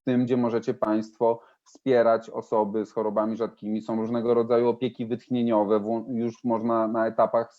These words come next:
na etapie studiów jakby nawet pewnego rodzaju sprawdzenia praktyki tego, czy ja chcę, czy jestem potencjalnie zainteresowany pracą z dziećmi, z osobami, y, żyjącymi z chorobami rzadkimi. Y, i to,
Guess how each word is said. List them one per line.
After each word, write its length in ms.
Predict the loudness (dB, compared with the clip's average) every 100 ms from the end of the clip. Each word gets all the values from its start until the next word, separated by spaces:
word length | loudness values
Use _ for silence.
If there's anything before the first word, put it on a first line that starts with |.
| _
na 160 | -2 0
etapie 300 | 0 0 -4
studiów 640 | -6 -4 -2 0 -2 -4 -16 -16 -12 -2
jakby 320 | 0 0 0
nawet 360 | 0 0 0
pewnego 380 | -2 -2 -2 -2
rodzaju 400 | 0 2 2 0 -6 -20 _
sprawdzenia 680 | _ 0 2 2 2 0 0
praktyki 640 | -2 -2 -2 -6 -8 -8 -4
tego, 260 | -2 -2
czy 180 | -4 -4
ja 280 | 0 0 0
chcę, 440 | -6 _ 0 0
czy 140 | -2 -4
jestem 400 | -4 -4 -8 -6
potencjalnie 540 | -6 -4 -2 0 0
zainteresowany 1000 | -2 -4 -4 -4 -2 -2 0 0 0 -4 -10 _ _
pracą 440 | 2 2 2 -2 -2
z 60 |
dziećmi, 420 | 0 -2 0 -4
z 40 | -2
osobami, 720 | -2 0 2 2 0 -4 -8 -6 -2 0
y, 40 | -2
żyjącymi 460 | -2 -4 -2 -4
z 60 | 0
chorobami 440 | 0 2 2 0
rzadkimi. 640 | -2 -4 -4 -4 -2 -4 -8 _ _ _ _ _ _ -8
Y, 40 | -4 -4 -2
i 160 | -4 2
to, 320 | 4 4